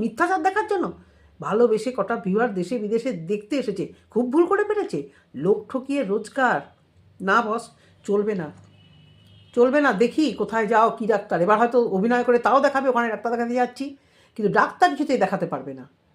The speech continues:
ফুলের গাছের ওখানে ঠিক আছে, ভিডিও করতে দেয়নি, ফুল গাছ দেখালো, তাহলে ডাক্তারের চেম্বারে কেন দূর থেকে দেখালো না? মিশন হসপিটাল খুব বাজে না? মিশন হসপিটালে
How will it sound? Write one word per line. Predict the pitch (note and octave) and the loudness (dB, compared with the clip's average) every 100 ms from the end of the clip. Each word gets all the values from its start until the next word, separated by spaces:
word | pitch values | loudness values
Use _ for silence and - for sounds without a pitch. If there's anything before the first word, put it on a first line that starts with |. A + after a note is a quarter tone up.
| _ _ - | _ _ -4
ফুলের | C4 E4+ E4 | 0 2 0
গাছের | D#4 D#4 | 0 0
ওখানে | D4 C4 B3+ - F#3+ F3+ | 0 -2 -4 -10 -14 -8
ঠিক | A3+ G#3+ | -2 -2
আছে, | E3+ D#3 G3 | -2 -4 -2
ভিডিও | G3+ A3+ | 2 2
করতে | A3+ A3+ | 2 0
দেয়নি, | A3+ B3 - | 0 -4 -4
ফুল | A3+ G#3 | -2 0
গাছ | F#3 | 0
দেখালো, | D#3 C#3+ C#3 - - - | -2 -6 -10 -16 -20 -6
তাহলে | F#3 D#3+ | -4 0
ডাক্তারের | G3 - F4 F4+ D#4 | -2 0 -2 0 0
চেম্বারে | C4 B3 A#3+ | 0 0 0
কেন | G#3+ G3+ | -4 -4
দূর | A3 - | -4 0
থেকে | B3 A3+ | 0 0
দেখালো | G#3 A3 A3+ | -2 -2 0
না? | A#3 C4+ G#3 C3 _ _ _ _ _ - | 0 0 0 -6 _ _ _ _ _ -6
মিশন | F#3 A#3+ A#3+ | 0 0 -2
হসপিটাল | B3+ C#4 B3+ B3 | -4 0 0 0
খুব | C4+ A#3+ | -2 2
বাজে | B3 G3+ F#3+ | 2 2 0
না? | A3+ G4 G4 _ _ - | 0 -2 -6 _ _ -8
মিশন | F#3+ B3 C4 | -4 -2 -2
হসপিটালে | C4 B3 B3 | -4 -2 0